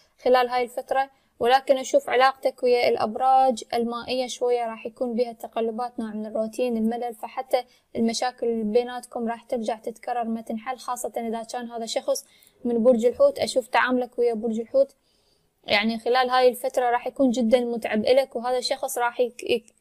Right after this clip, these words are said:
الإحباط اللي موجود عندك أساسًا والتوقف هو راح يزيد أكثر من عنده، راح يحبطك أكثر وراح يبقيك متعلق ب-، يعني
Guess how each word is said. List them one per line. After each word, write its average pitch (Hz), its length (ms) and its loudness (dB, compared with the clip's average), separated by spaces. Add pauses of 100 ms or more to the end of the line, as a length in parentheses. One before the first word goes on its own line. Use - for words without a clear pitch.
الإحباط 247 520 0
اللي 262 120 4
موجود 240 340 0
عندك 269 340 -2
أساسًا 254 540 -2 (340)
والتوقف 254 720 2
هو 247 140 4
راح 240 240 0
يزيد 254 360 0
أكثر 269 340 0
من 240 160 -4
عنده، 247 200 -2
راح 233 160 -2
يحبطك 254 520 -2
أكثر 294 380 0 (300)
وراح 247 260 2
يبقيك 254 480 -4
متعلق 269 560 0
ب-، 220 400 -4
يعني 214 640 -4